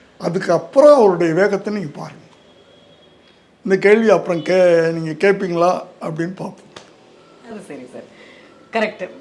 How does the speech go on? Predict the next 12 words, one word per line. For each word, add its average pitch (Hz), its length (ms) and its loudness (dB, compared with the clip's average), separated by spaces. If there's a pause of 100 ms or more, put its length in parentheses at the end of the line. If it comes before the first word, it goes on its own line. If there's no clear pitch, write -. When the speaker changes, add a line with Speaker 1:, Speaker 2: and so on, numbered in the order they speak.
Speaker 1:
அடுத்தது, 247 840 2 (1200)
நீங்க 214 400 -2 (380)
அதிகமா 208 400 0
பேச 196 320 2
மாட்டேன்றாரு, 160 800 -4 (840)
ஆம், 165 540 -4
ஆ, 190 340 -4 (240)
அறிக்கை 185 300 0
விட்டுக்கிட்டு 160 340 -4
இருக்கிறாருன்னு 160 500 -6
எல்லாரும் 151 420 -6
சொல்றீங்க. 156 340 -16